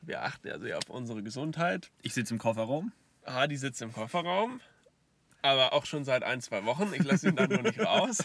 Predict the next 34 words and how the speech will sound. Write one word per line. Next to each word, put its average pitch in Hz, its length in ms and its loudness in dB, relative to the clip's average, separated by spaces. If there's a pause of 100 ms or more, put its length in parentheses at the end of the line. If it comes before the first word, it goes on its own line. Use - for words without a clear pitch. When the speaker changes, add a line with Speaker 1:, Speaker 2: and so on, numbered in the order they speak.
Speaker 2:
<laughs> - 100 -20
Speaker 1:
So. 151 280 0 (960)
Speaker 2:
Nein, 95 260 2
wir 101 100 0
sind 120 160 0
natürlich 117 540 -2
vorbildlich 120 520 0
unterwegs. 110 320 -4
Also 135 180 4
wir 139 120 4
sind, 139 160 -4
ich 123 120 -2
weiß 131 100 0
nicht, 139 120 0
ob 120 40 -4
wir 117 80 -6
vorbildlich 127 360 -2
unterwegs 123 400 -2
sind, 120 160 -6
aber 113 260 0 (100)
beide 120 240 0
keinen 123 260 -4
Kontakt - 440 -8 (200)
quasi 131 240 -4
zu 127 100 -6
anderen 131 220 -4
Personen 131 340 -2
gehabt, 131 200 -2
Speaker 1:
Ja. 98 60 -4
Speaker 2:
außer 123 260 -4
in 120 100 -2
unserem 120 280 -4
Haushalt. 123 400 -6 (140)
Und 180 320 2